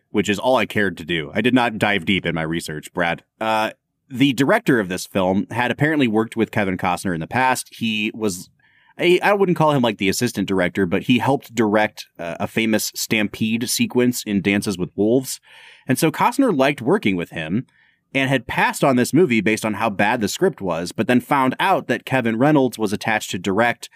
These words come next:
and said, "Of course I'll do it. I want to work with Kevin some more." But it's like, dude, if you were that bought into working on this movie and you hand-selected this movie specifically to work on it, then, like,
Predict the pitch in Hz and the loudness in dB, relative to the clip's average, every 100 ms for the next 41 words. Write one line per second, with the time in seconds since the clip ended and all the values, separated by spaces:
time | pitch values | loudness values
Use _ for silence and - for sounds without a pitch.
0 | - - 107 110 - 113 98 - 107 165 | -20 -10 -2 -2 2 2 0 -4 -4 0
1 | 147 101 82 76 - 90 95 107 104 98 | 2 0 -2 -8 -10 -6 -2 0 0 0
2 | 101 - 101 85 - 73 53 _ _ _ | -4 -4 -4 -4 -8 -16 -16 _ _ _
3 | _ _ _ _ _ - 233 262 - 262 | _ _ _ _ _ -4 -2 0 0 0
4 | - 135 226 311 285 - _ _ _ _ | 0 -4 2 4 4 -2 _ _ _ _
5 | _ _ - 208 190 262 349 117 147 220 | _ _ -4 -2 0 2 2 2 0 0
6 | 135 135 175 151 196 196 127 120 151 143 | 0 2 4 4 4 4 4 2 2 2
7 | 135 127 113 104 233 135 82 80 117 120 | 4 2 2 2 2 2 -2 -4 -2 2
8 | 185 196 - 165 214 202 - 151 139 - | 2 2 0 0 2 0 0 0 0 2
9 | 135 95 110 - 104 92 95 - 117 - | 0 2 -2 2 0 2 0 -2 -4 0
10 | 175 170 151 131 107 180 147 104 87 82 | 0 0 2 2 2 0 0 -2 -2 -6
11 | - 127 139 139 131 | -4 0 2 2 -2